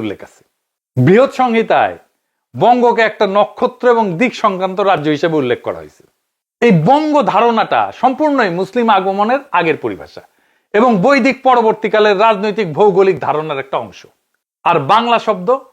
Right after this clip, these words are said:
এইটার জনপ্রিয়তা এবং প্রশাসনিকরণ এটা মুসলিম শাসনকালে এবং তুর্কি, আফগান, মুঘল প্রশাসনে এটার প্রাতিষ্ঠানিক ব্যবহার শুরু হয়। বারোশো থেকে তেরোশো শতকের পর থেকে বাংলা শব্দটা রাজস্বের নথি,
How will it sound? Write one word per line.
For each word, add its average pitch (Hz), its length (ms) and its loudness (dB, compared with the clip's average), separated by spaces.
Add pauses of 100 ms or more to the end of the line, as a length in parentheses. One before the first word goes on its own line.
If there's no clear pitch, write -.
(480)
এইটার 220 400 2
জনপ্রিয়তা 220 640 2 (400)
এবং 208 140 0 (120)
প্রশাসনিকরণ 214 800 0 (360)
এটা 247 200 2
মুসলিম 170 320 -4
শাসনকালে - 440 -20 (680)
এবং 262 180 2 (160)
তুর্কি, 254 300 0 (140)
আফগান, 190 280 0 (100)
মুঘল 185 280 2
প্রশাসনে 185 480 -2
এটার 180 220 -2
প্রাতিষ্ঠানিক 151 540 -4
ব্যবহার 113 300 0
শুরু 101 220 -10
হয়। - 120 -20 (680)
বারোশো 240 420 2 (100)
থেকে 302 180 -2 (140)
তেরোশো 277 420 -2
শতকের 131 480 -4 (280)
পর 247 120 2 (120)
থেকে 127 280 -2 (420)
বাংলা 202 420 0
শব্দটা 190 360 0
রাজস্বের 175 520 0
নথি, 175 240 -2